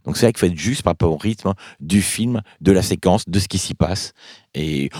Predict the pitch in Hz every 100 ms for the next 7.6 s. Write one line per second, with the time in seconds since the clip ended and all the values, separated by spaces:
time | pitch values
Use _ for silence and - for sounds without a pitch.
0 | - - 113 117 139 131 123 - 104 107
1 | 110 104 120 - - - 92 90 90 104
2 | 104 98 92 87 87 - 101 - - -
3 | 98 78 67 - _ - - 82 71 -
4 | 95 78 67 58 60 - - - 73 67
5 | 67 - 55 - _ _ _ _ - -
6 | - - 113 - 131 110 131 117 - 107
7 | - 120 117 117 113 92